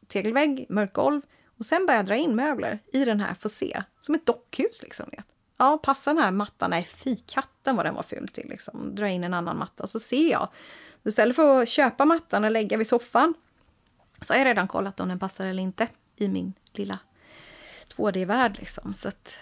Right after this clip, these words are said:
det är allt. Och plus att i, att du vet, när man kommer hem till en man och en kvinna, eller en man, man och en kvinna och en kvinna, något på ett slags partnerskap, eller man bor ihop, eh, så är <laughs> jätte-, jättemycket som att man är parterapeut.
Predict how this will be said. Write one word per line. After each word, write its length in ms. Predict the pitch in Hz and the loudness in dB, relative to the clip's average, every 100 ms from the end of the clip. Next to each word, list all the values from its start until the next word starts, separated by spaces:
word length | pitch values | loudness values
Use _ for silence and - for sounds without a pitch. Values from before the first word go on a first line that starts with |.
| - - | -18 -4
det 320 | 202 269 247 | 2 4 4
är 320 | 190 - - - _ _ | 2 -2 -8 -16 _ _
allt. 300 | - 196 - | 0 0 -2
Och 200 | - - | -8 -4
plus 600 | - 277 339 - - - - _ | 4 6 6 4 -2 -2 -8 _
att 420 | - - - - - _ | -14 -14 -14 -18 -18 _
i, 260 | 190 180 - - - | -6 -6 -8 -10 -4
att 120 | 202 | 0
du 60 | |
vet, 160 | 202 190 | 0 0
när 40 | |
man 100 | 202 | -2
kommer 160 | 190 208 | 0 0
hem 180 | 233 220 | 2 0
till 120 | 202 | -2
en 260 | 185 180 185 | -2 -2 -2
man 160 | 180 | -2
och 40 | 180 | -2
en 60 | |
kvinna, 340 | - 208 202 190 | 0 0 2 0
eller 160 | 190 | 0
en 340 | 175 180 180 185 | -2 -2 -2 -2
man, 300 | 185 175 180 | -2 0 2
man 180 | 214 202 | 2 2
och 40 | |
en 60 | 180 | -2
kvinna 220 | - 180 | -4 -6
och 80 | 175 | -6
en 40 | |
kvinna, 220 | 185 190 226 | -8 -4 -2
något 180 | 247 | -2
på 40 | - | -4
ett 60 | |
slags 160 | - - | -10 -6
partnerskap, 720 | - 185 165 165 - - - | 0 0 -2 -10 -4 -6 -4
eller 100 | 190 | -4
man 120 | 185 | -4
bor 160 | 170 185 | -4 -4
ihop, 180 | 185 - - - - - - _ _ - | -6 -10 -20 -20 -20 -20 -20 _ _ -2
eh, 560 | 220 196 190 185 185 196 | 0 2 0 -4 -4 0
så 140 | - | 4
är 300 | 214 202 202 - | 4 4 0 -4
<laughs> 100 | - 269 | 0 4
jätte-, 520 | 262 - - - 277 | 4 2 -10 2 6
jättemycket 800 | 233 208 - 226 214 208 - 214 | 6 4 0 2 4 2 -2 -2
som 120 | 208 | -2
att 120 | 190 | 0
man 120 | 202 | 0
är 80 | 202 | 0
parterapeut. 840 | 190 190 185 190 - 180 - - | 2 2 2 0 0 -4 -2 -8